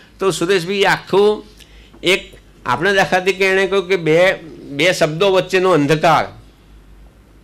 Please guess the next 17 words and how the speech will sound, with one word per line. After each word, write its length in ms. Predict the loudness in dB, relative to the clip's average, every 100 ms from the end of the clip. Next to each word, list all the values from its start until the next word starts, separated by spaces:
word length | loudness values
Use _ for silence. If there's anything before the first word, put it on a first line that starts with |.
| -20 -20 -20 -6
તો 100 | -4
બે 240 | 0 2 2
શબ્દો 360 | 0 0 0
વચ્ચેનો 320 | 0 0 0
અંધકાર, 520 | 2 2 2 2 2 4
એમાં 380 | 4 4 4
હવે 160 | 4 2 -2
એમણે 500 | -8 -8 -4 -2 -2
તો 100 | 0
આટલી 340 | -2 -2 -6
જ 60 | -2
વાત 240 | 0 0
મૂકી 280 | -2 -2 -4
દીધી 220 | -2 -4
તમારી 440 | -4 -2 -2 -2 -4
આગળ 240 | -6 -10
સુરેશભાઈએ 680 | -14 -10 -8 -8 -10 -10